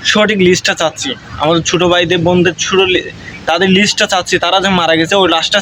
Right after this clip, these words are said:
চাচ্ছি, এটা আমাদের ন্যায্য অধিকার। আমাদের যদি কেউ যদি লাশ গুম করে ফেলেন, এগুলো হচ্ছে কি খোঁজ খবর নেন। যারা হচ্ছে টিচাররা আছে, বড় ভাইরা আছেন বিভিন্নভাবে, তারা হচ্ছে খোঁজ খবর নিয়ে একটা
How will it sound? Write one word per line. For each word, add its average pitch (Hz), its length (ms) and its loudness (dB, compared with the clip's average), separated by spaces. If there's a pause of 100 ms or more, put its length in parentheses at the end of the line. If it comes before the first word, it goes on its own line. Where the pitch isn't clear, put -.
চাচ্ছি, 160 280 -4 (360)
এটা 170 180 2
আমাদের 196 240 4
ন্যায্য 180 240 2 (120)
অধিকার। 170 280 0 (520)
আমাদের 175 280 0 (440)
যদি 180 240 4
কেউ 190 140 4 (100)
যদি 202 160 2
লাশ 156 140 0 (160)
গুম 175 140 4 (120)
করে 180 200 4
ফেলেন, 185 260 2
এগুলো 180 260 4
হচ্ছে 175 240 -4
কি 180 60 2 (160)
খোঁজ 202 140 0 (100)
খবর 165 300 2
নেন। 123 120 -6 (760)
যারা 156 200 0
হচ্ছে 175 240 -2
টিচাররা 180 460 2
আছে, 175 180 0 (520)
বড় 147 200 2
ভাইরা 165 280 2
আছেন 165 180 -2 (120)
বিভিন্নভাবে, 165 520 4 (300)
তারা 156 200 2
হচ্ছে 170 240 -2
খোঁজ - 120 0 (100)
খবর 175 180 2 (100)
নিয়ে 170 160 2
একটা 180 120 -2